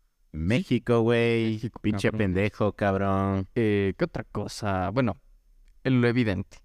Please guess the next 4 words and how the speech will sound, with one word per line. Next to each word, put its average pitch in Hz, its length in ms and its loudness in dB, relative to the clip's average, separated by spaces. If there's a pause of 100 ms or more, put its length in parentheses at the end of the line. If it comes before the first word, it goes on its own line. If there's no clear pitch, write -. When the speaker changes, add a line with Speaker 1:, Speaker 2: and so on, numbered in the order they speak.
(360)
Speaker 2:
El, 98 300 0
el - 320 -2
tema 107 360 -2 (920)
sexual. - 520 -4